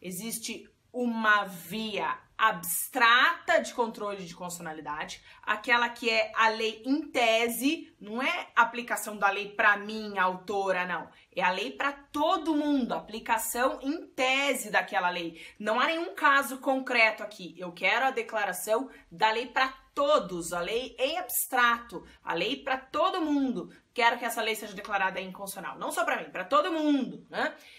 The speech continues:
E existe uma segunda via, que é o contrário, que é a via concreta, em que se quer a inconstitucionalidade para aquele autor, para aquela pessoa existente na vida real, com o C P F,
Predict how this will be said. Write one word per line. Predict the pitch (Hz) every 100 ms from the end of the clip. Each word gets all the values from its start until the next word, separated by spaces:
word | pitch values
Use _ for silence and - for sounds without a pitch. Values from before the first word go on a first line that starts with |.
| -
E | 220
existe | 254 262 262
uma | 285 277
segunda | - 254 226 226 240
via, | 233 233 269 370
que | 370 277
é |
o | 247
contrário, | 294 - 320 320 247 170
que | 170
é |
a | 160
via | 190 202
concreta, | - 254 269 262 233 185 - 147 - _ _ _ -
em | 175
que | 180
se | - 175
quer | - 196 214 254
a | 226
inconstitucionalidade | 220 226 220 202 208 190 175 170 202 233 -
para | - 208 226 262 - -
aquele | 233 233 - _ 302 330 381 381 262
autor, | 208 - 170 165
para | 170 170
aquela | 175 - 262 302 339 339
pessoa | 269 233 - 233
existente | 208 - - 247 277 262
na | 226
vida | 190
real, | 202 190 202 190
com | 220 247
o |
C | 247
P | 240
F, | 185 -